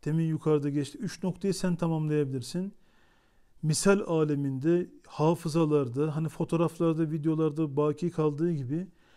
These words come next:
bütün baki alemlerde bütün vücutları bekaya intikal edip baki kalırlar. Fani bir vücudu bırakır, ebedi baki vücutlara gider. Vücutlara gider. Çoğul kullandım.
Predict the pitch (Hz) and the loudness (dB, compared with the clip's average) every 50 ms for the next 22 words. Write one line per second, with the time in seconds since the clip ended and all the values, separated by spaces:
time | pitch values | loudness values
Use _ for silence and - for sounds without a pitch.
0 | _ _ _ - 135 143 147 127 - - 196 226 226 208 185 156 131 147 151 156 | _ _ _ -8 -6 -6 -6 -6 -4 -2 0 2 2 2 0 0 0 0 0 0
1 | 156 151 - - - 202 208 - - 180 170 165 165 156 156 156 156 151 147 147 | 0 -2 -4 -4 -4 -4 -4 -4 -2 -2 0 2 2 0 0 -2 -4 -4 -4 -4
2 | 147 147 143 165 185 208 220 220 - - _ _ _ _ - 139 131 147 143 - | -4 -4 -2 -2 -2 -2 -4 -6 -8 -16 _ _ _ _ -12 -8 -6 -6 -6 -4
3 | - 202 220 214 190 165 135 135 147 139 160 160 - - 160 156 156 175 208 226 | -2 0 0 0 0 0 -2 -2 -4 -4 -4 -6 -4 -2 -2 0 2 2 2 2
4 | 226 226 - - - - - - 135 127 147 151 151 - - 170 170 175 196 220 | 0 -4 -12 -20 -20 -18 -12 -8 -2 0 2 2 2 2 2 2 2 2 2 0
5 | - - 170 165 160 - - 156 - 180 175 165 160 160 165 202 180 147 131 143 | 0 0 -2 -2 -2 -2 -4 -4 0 2 2 2 2 2 0 -2 -2 -2 0 0
6 | 147 147 147 143 - - 175 165 - 139 120 120 107 107 107 - - - - - | 2 2 0 0 0 -2 -2 0 -2 -4 -4 -6 -8 -10 -14 -18 -20 -20 -20 -20
7 | - - - - - - - - - - - - - - - - 160 165 165 165 | -20 -20 -20 -20 -20 -20 -20 -20 -20 -20 -20 -20 -20 -18 -4 2 2 4 4 4
8 | 175 202 214 175 185 165 143 127 143 156 139 151 135 139 135 123 147 165 185 185 | 4 2 2 2 2 2 0 -2 -4 -4 -4 -4 -4 -4 -4 0 2 2 2 2
9 | 185 - 214 214 214 - - - - - _ _ _ _ _ - 165 156 135 151 | 2 2 0 0 0 -4 -18 -20 -20 -20 _ _ _ _ _ -2 -2 0 2 4
10 | 170 147 156 202 202 170 135 139 151 156 151 147 - - 202 175 151 151 135 143 | 2 2 2 0 -2 -2 0 0 2 2 0 -2 -2 -4 -2 -2 -2 -4 -4 -6
11 | 143 - - 160 151 147 147 135 127 113 110 - - - - - - - _ _ | -8 -6 -2 0 2 2 2 0 -2 -6 -10 -12 -16 -20 -20 -20 -20 -20 _ _
12 | _ _ - - - _ _ _ _ - 147 131 135 151 139 156 165 - 185 175 | _ _ -20 -20 -20 _ _ _ _ -14 -10 -6 -4 -2 -2 -2 -2 0 2 4
13 | 170 170 170 160 147 127 123 113 107 - - _ - - 180 175 175 170 165 - | 6 6 6 4 4 0 -2 -6 -8 -10 -16 _ -2 4 6 6 6 6 4 0
14 | - 156 139 135 123 117 107 101 | -2 -2 -2 -2 -4 -6 -8 -10